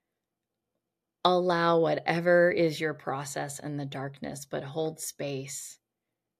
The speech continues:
that the darkness is the womb of your rebirth. And that death is not so scary. It may be difficult, it may be dark, but it is not inherently scary.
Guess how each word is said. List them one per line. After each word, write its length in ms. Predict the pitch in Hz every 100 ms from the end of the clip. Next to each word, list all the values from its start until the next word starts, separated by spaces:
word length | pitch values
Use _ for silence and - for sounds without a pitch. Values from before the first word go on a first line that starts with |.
| _ _ _ _ _ _ -
that 200 | 151 -
the 80 |
darkness 580 | 151 151 147 - 151 143
is 220 | - 147 -
the 120 | 143
womb 680 | 143 156 156 147 143 139 139
of 160 | 147 143
your 160 | 143
rebirth. 580 | 143 151 - 131 117 - _ _ _ _ _ _ _ _ _ _ _ _ _ _ _ _ _ _ _ _ _
And 200 | 165 165
that 180 | 165 160
death 260 | 151 143
is 160 | 175 143
not 240 | 151 -
so 140 | - 151
scary. 640 | 143 - 143 143 139 147 _ _ _ _ _ _ _ _ _ _ -
It 100 | 165
may 160 | 165 165
be 140 | 165
difficult, 760 | 147 170 175 170 165 165 - - _ _ _ _ _
it 140 | - -
may 220 | 160 160
be 160 | 160 147
dark, 420 | 147 147 127 - _ _ _ _ -
but 140 | 160
it 140 | 160 156
is 180 | 151
not 300 | 160 151 143
inherently 580 | 151 139 143 143 135 151
scary. 640 | 139 - 123 131 117 170